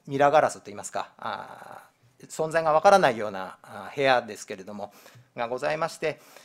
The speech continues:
で、そういう中で、えー、子どもたちに、えー、指導をしている様子を見たりすることもできますし、その通-、通級が終わった後、先生と、おー、まあ、日頃の生活についての相談ができると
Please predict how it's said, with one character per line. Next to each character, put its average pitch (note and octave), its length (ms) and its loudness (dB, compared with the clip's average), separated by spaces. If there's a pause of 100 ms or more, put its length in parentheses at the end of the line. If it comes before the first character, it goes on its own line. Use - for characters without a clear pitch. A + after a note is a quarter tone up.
(120)
で、 C#3 120 -2
そ D#3+ 180 2
う - 20 -2
い E3 80 -6
う E3 80 -4
中 F#3 240 4
で、 F3+ 320 2
え A2+ 300 -4
ー、 G#2 40 -14
子 C3 140 -6
ど D3 100 -2
も D#3 140 -4
た C#3 160 -2
ち G#2+ 300 -18 (360)
に、 F3+ 280 -8
え - 20 -10
ー、 - 20 -6
指 B2 400 -6
導 D3 200 4 (100)
を G2+ 80 -6
し - 120 -12
て D3+ 160 -8
い E3 140 -10
る G3+ 240 -6
様 D3+ 260 -2
子 D3+ 180 -10
を D3+ 80 -4
見 F#3+ 100 -4
た E3+ 140 4
り G2 180 -12 (580)
す - 120 -10
る - 80 -10
こ C3+ 80 -4
と B2+ 100 -10
も A#2 140 -8
で A2 100 -12
き - 100 -16
ま A#2+ 140 -4
す - 100 -10
し、 E3 280 -10
そ - 180 -14
の E3+ 260 -8
通-、 - 140 -20 (380)
通 D3+ 220 -14
級 D3+ 200 -12
が D3 220 0
終 C#3+ 60 2
わ E3+ 140 0
っ - 60 -20
た F#3+ 120 2
後、 E3+ 500 -2
先 C#3+ 240 -6
生 C#3+ 200 -2
と、 G3+ 180 -2
お G#2 840 -6 (320)
ー、 B2+ 80 -20
ま G#2+ 100 -12
あ、 - 200 -16
日 - 120 -12
頃 C3+ 220 0
の C3 300 0
生 C3+ 200 -4
活 C3 220 -8
に C3+ 80 -8
つ F3 100 -12
い G#3+ 100 -8
て C3+ 100 -4
の G2 100 -10
相 B2 220 -6
談 B2 120 -4
が B2 120 -2
で B2+ 100 -4
き C3+ 80 -6
る A2 80 -10
と - 80 -20